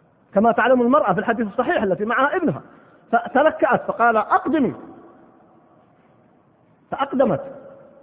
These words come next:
ومع ذلك لا يوجد في القرآن ذلك الفوز الكبير إلا لأصحاب الأخدود. في ذلك الفوز العظيم،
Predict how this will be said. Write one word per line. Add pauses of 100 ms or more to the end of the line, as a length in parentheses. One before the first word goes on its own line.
(500)
ومع
ذلك
لا
يوجد
في
القرآن (520)
ذلك
الفوز
الكبير
إلا
لأصحاب
الأخدود. (2000)
في
ذلك
الفوز
العظيم،